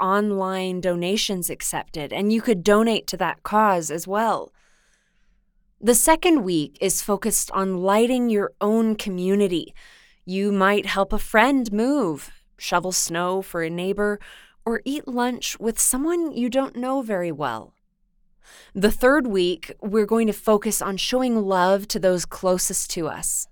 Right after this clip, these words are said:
our families. You could reach out to a family member that maybe you haven't spoken to in a while,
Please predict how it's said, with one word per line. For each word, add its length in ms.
our 140
families. 840
You 140
could 120
reach 300
out 300
to 140
a 40
family 500
member 380
that 160
maybe 240
you 220
haven't 280
spoken 500
to 180
in 100
a 80
while, 420